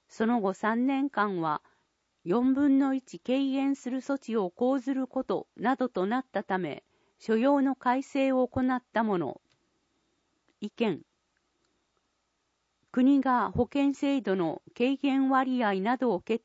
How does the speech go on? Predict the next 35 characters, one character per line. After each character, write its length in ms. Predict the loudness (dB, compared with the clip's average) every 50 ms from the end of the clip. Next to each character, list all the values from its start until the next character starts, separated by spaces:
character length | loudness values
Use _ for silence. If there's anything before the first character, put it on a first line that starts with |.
| _ -4
定 180 | -2 -2 -2
す 120 | -2 -4 -2
る 120 | 0 2
前 320 | 2 2 2 0 0 -2 -2
に、 240 | -2 -4 -4 -6 -8 _ _ _ _ _ -12
事 180 | -8 -6 -2
前 160 | 0 2 2
に 240 | 4 4 4 2 0
地 160 | 0 -4 -6
方 240 | -2 -2 0 0 -2
か 160 | 0 0 0
ら 120 | 0 0 -4
国 300 | -4 -4 0 0 2 2
に 180 | 0 0 -2
対 260 | -2 -2 -2 -2 -2 -4
し 120 | -8 -16
て 300 | _ -6 -6 -4 -4 -10 -16 _ _ _ _ _
要 280 | -2 2 2 2 2 0
望 400 | 0 0 0 0 2 2 2 0
を 60 | 0
行 160 | -2 -2 -2
う 260 | 0 0 0 0 -2 -4
必 300 | -8 -14 _ _ -6 -2
要 220 | 0 0 0 0
が 100 | 2 0
あ 60 | 0 0
る 140 | 0 -2
の 140 | 0 -2 -2
で 100 | -2 -2
は 140 | -2 -2 -2
な 160 | -2 -2 -2
い 100 | -2 -4
か。 260 | -8 -8 -8 -8 -8 -10 _ _ _ _ _ _ _ _ _ _ _ _ _ _ _ _ _ _ _ _ _ _ _ _ _ _ _ -6 _
答 320 | -4 -2 0 0 -2 -2
え。 120 | -2 -6